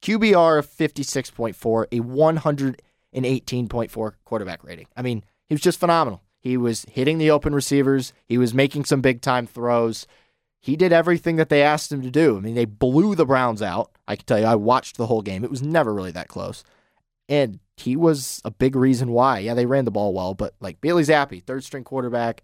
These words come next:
rookie, the first rookie that we've seen this year besides Kenny Pickett. But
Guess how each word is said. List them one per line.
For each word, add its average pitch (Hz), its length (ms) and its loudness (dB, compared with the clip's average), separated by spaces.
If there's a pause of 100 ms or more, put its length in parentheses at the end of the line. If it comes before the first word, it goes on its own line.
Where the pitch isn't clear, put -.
(180)
rookie, 131 560 0 (680)
the - 60 -18
first 143 340 -2
rookie 135 280 0
that 127 160 4
we've 120 100 -4
seen 123 200 -4
this 117 180 -4
year 113 180 2
besides 117 360 -2 (100)
Kenny 127 180 -4
Pickett. 87 360 -12 (460)
But 98 240 2